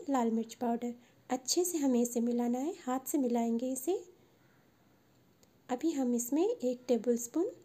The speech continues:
लहसुन डालेंगे। इसे ढककर हम रख लेंगे दस मिनट तक। अभी कढ़ाई में हम टेबलस्पून सरसों का तेल लेंगे, उसमें हम जीरा, तेजपत्ता, इलायची और लाल मिर्च और बारीक कटी हुई एक बड़ा सा प्याज डालेंगे।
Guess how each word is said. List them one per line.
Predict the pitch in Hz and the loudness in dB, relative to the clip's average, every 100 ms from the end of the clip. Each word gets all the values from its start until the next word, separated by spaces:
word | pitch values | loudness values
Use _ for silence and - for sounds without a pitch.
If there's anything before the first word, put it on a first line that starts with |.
| - _ _ _ _ _ _ | -20 _ _ _ _ _ _
लहसुन | 254 233 220 294 294 | -2 -2 0 0 2
डालेंगे। | 294 285 311 320 427 - - _ _ - _ - | 2 2 2 2 0 -2 -16 _ _ -20 _ -6
इसे | 254 190 | -2 -2
ढककर | - 254 - 285 269 | -4 -8 -4 -2 0
हम | 262 | 0
रख | 247 240 - | 0 -2 0
लेंगे | 269 247 339 508 - - - _ _ - | 0 0 0 -2 -6 -20 -20 _ _ -2
दस | 262 - | -2 0
मिनट | 262 269 269 | 0 0 -2
तक। | - 466 - - | -2 -2 -4 -10
अभी | 277 349 | 0 0
कढ़ाई | 349 277 240 240 | 0 -2 0 0
में | 247 262 | 2 0
हम | 254 | -2
टेबलस्पून | 285 254 240 - 240 | -4 -4 -4 -4 -4
सरसों | - 233 247 | -4 -4 -4
का | 240 | -4
तेल | 233 220 208 | -6 -4 -2
लेंगे, | 233 247 | -2 -2
उसमें | 294 285 233 | -2 -2 -2
हम | 220 214 | -2 -2
जीरा, | - 226 220 226 330 - | -2 -2 0 -2 -4 -2
तेजपत्ता, | 220 220 - 220 - 247 302 - - - - - | -2 -2 -6 -8 -4 -2 -2 -4 -14 -20 -20 -4
इलायची | 247 233 220 214 311 | 2 2 2 0 -2
और | - 254 | 0 0
लाल | 233 214 214 202 208 | 0 -2 -2 -4 0
मिर्च | 269 392 - - | 0 0 -2 -4
और | 240 220 | -2 -2
बारीक | 233 311 - | 0 -2 -2
कटी | 226 - 220 | -4 -2 -2
हुई | 247 381 494 - - - - | 2 2 0 -6 -20 -6 -2
एक | 247 254 | 0 0
बड़ा | 214 220 | -2 -2
सा | - 302 | -2 -6
प्याज | - 220 220 - | -4 -4 -4 -2
डालेंगे। | 254 277 277 | -2 0 2